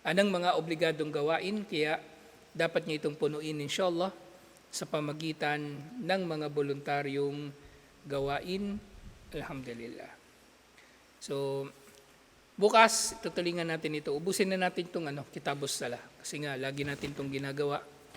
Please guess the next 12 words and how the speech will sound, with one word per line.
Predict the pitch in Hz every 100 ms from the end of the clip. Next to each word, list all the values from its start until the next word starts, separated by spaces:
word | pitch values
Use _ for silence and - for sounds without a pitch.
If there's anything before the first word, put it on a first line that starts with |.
| - - - - -
So, | - 143 127
sayang | - 160 160 165 160
kung, | 151 156 156
ah, | 147 147 147 143 143 - - - - - -
mali | 156 160
pala | 160 156 156
natin | 151 156 175 160
na | 151
nagagawa | 147 143 151 170 180
ang | - 151 180 190 - - - - - - -
salah. | - 143 135 - - - - - -
Bukas, | - 143 175 170 175 - -